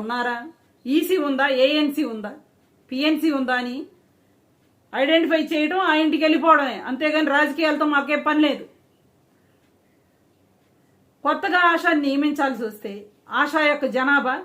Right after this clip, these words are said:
నాటి నుంచి నేటికి రెట్టింపయింది. చేతనైతే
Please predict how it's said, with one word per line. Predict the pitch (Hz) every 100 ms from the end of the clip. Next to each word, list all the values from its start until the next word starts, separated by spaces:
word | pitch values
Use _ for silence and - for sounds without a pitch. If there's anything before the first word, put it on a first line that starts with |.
| - _ _ _ _ _ - 214
నాటి | 247 311 370 339
నుంచి | 339 370 294
నేటికి | 294 302 359 466 - _ 269
రెట్టింపయింది. | 339 415 381 330 247 190 - _ _ _ _ _ _ _ _ _ _ _ _ _ _ _ _ _ _ _ _ _
చేతనైతే | 302 349 381 381 359 311